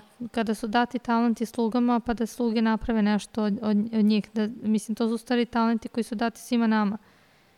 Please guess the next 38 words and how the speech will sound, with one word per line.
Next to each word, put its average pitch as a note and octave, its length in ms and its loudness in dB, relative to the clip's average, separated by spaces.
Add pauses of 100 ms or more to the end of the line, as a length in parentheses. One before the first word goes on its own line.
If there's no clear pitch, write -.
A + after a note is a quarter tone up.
(540)
na A3 180 4
rođenju. G#3 600 0
I A3 280 2
sad A#3 400 -2
od A3+ 140 -4
nas A#3+ 220 2
zavisi A#3 420 0
da A3+ 140 2
li A#3 60 2
ćemo A#3+ 260 -2
mi A#3+ 140 2
te A#3 200 -2
talente A3+ 520 -2
da G3+ 140 -2
zakopamo B3+ 840 -2
ili B3 240 0
ćemo B3 320 -4
od B3 100 0
njih B3 280 -2
napraviti A3 560 -2
nešto. G3+ 420 -4
I G#3+ 360 -4
taj A#3 180 -4
talenat B3 540 -4
koji A#3+ 180 -2
ti - 140 -6
je A#3+ 60 -4
dat, C4 300 -4 (720)
on B3+ 220 2
ti C4+ 80 0
je C4 60 4
dat C4 260 0
sa B3+ 160 -2
razlogom B3+ 600 0
i B3+ 80 0
dat B3+ 280 -2 (120)
ti C4 120 -4
je B3+ 340 0